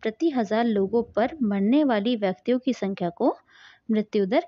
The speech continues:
कहते हैं। ये एक तरीके से उसकी डेफिनेशन है, ठीक है। थर्टी सिक्स क्वेश्चन का आंसर दीजिए। संचारित प्रणाली की खोज किसने की थी? संचारित प्रणाली की खोज किसने की थी? ए, थॉमस एडिसन,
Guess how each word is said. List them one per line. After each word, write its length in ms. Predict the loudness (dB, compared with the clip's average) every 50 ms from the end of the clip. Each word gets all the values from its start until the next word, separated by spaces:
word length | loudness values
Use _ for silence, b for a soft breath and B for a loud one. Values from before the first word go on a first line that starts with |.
| -2
कहते 220 | -6 -6 -4 -4 -6
हैं। 80 | -4
ये 80 | -4 -4
एक 100 | -4 -2
तरीके 240 | -2 -2 -2 -2 -4
से 120 | -4 -4 -6
उसकी 280 | -6 -6 -8 -10 -8 -2 -2
डेफिनेशन 580 | -2 0 2 2 2 2 2 0 -4 -6 -6
है, 120 | -8 -10 -6
ठीक 200 | -6 -6 -6 -6
है। 60 | -14 -18 _ b b b b b b b b b b _ -4
थर्टी 240 | -4 -2 0 0 -2
सिक्स 340 | -2 0 -2 -2 -2 -2 -2
क्वेश्चन 320 | -2 -2 -2 0 -2 0
का 80 | 0 2
आंसर 220 | 0 0 0 -2
दीजिए। 340 | -2 -2 -2 -2 -2 -4 -4 b b b b b b _
संचारित 580 | -2 0 2 2 2 2 2 0 2 0 -2 -4 _
प्रणाली 480 | -4 -2 0 0 0 0 0 0 0 0
की 160 | 0 -2 -4
खोज 300 | -2 0 0 0 0 0
किसने 340 | -2 -2 0 2 0 0 0
की 140 | -2 -6 -10
थी? 280 | -12 -10 -12 -12 -12 -12 _ _ _ _ _ _
संचारित 480 | -4 0 0 0 2 2 2 2 2 2 0 -2
प्रणाली 340 | -2 0 2 2 0 0
की 120 | 0 -2 -4
खोज 320 | 0 2 2 2 2 0
किसने 320 | 0 -2 0 2 0 -2 0
की 120 | -4 -8 -8
थी? 180 | -8 -10 -12 -12 B B B B B B 0
ए, 220 | 2 2 2 2 -2 _ _ _ -4 -2
थॉमस 300 | 0 0 0 0 2 0
एडिसन, 380 | 2 2 0 -2 2 0 0